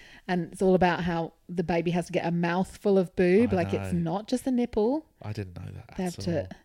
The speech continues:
Speaker 1: and it, and it goes right into the, like, into the roof of your, past the roof of your mouth, which is, what was it? You put the knuckle.
Speaker 2: Put your thumb, put your thumb along
Speaker 1: Put
Speaker 2: the, the roof of your mouth, and
Speaker 1: Yeah.
Speaker 2: basically it's hard, hard, hard, hard, and then you get to the bit where it's soft, right, quite far back, almost at your gag reflex bit.
Speaker 1: Yeah.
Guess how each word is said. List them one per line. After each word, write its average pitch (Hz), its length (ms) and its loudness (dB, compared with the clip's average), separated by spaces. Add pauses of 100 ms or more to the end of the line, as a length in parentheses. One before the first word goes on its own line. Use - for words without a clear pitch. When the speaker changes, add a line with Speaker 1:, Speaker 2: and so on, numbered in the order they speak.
Speaker 1:
and 277 100 2
it, 180 140 0 (540)
and 185 80 -2
it 170 100 -4
goes 180 260 4
right 190 260 2
into 180 260 -2
the, 175 280 2 (760)
like, 170 220 -10
into 175 220 -6
the 170 180 -6 (140)
roof 185 260 -4
of 175 120 -4
your, 175 140 -4 (420)
past - 540 -4
the 196 80 -2
roof 185 220 4
of 180 80 -10
your 180 260 -2
mouth, 175 380 -4
which 202 160 -12
is, - 240 -12 (280)
what 277 100 0
was 233 80 2
it? - 120 -2 (120)
You - 100 -20
put 233 120 4
the 226 100 4
knuckle. 180 640 -2
Speaker 2:
Put 127 120 -2
your 120 80 -2
thumb, 117 300 -2
put 120 120 -4
your 113 80 -6
thumb 131 260 -4
along 120 220 -2
Speaker 1:
Put 107 220 -10
Speaker 2:
the, 117 280 -6
the - 20 -6
roof 113 240 0
of 107 80 -8
your 110 80 -6
mouth, 98 520 -8 (120)
and 101 100 -2
Speaker 1:
Yeah. 113 60 4
Speaker 2:
basically 113 160 0
it's - 100 -8
hard, 104 480 -2
hard, 101 360 0
hard, 104 320 -4
hard, 101 220 -2
and 90 80 -12
then 101 60 -4
you 98 100 -10
get 104 140 -4
to - 80 -12
the 98 60 -8
bit 101 120 -4
where 98 100 -2
it's - 120 -6
soft, - 580 -4
right, 104 300 -4
quite 147 240 0
far 139 100 -2
back, 135 160 -2
almost 131 300 -2
at 127 80 -4
your 110 100 -4
gag 123 320 0
reflex 98 460 0
bit. 80 280 -4
Speaker 1:
Yeah. 175 260 2